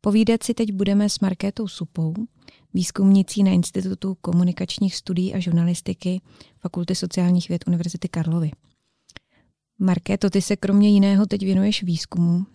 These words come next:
který je zaměřený na dětský prožitek příběhů napříč médii.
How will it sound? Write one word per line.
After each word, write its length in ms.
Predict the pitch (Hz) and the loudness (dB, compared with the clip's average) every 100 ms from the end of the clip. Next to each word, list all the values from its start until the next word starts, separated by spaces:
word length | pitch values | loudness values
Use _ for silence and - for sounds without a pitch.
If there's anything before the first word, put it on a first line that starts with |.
| - - | -20 -20
který 320 | - 180 185 | -4 0 2
je 100 | 196 | 2
zaměřený 600 | 190 180 185 190 196 196 | 2 4 4 4 4 6
na 220 | 190 185 - _ _ _ - - _ | 4 0 -6 _ _ _ -20 -20 _
dětský 420 | 170 175 - 214 | 0 0 0 -6
prožitek 520 | - 185 175 180 208 | -2 0 0 0 -4
příběhů 540 | - - 185 180 190 190 | -4 -6 -2 0 2 2
napříč 420 | 190 - 208 - | -2 -6 -10 -4
médii. 460 | 196 180 202 220 | -2 0 0 -2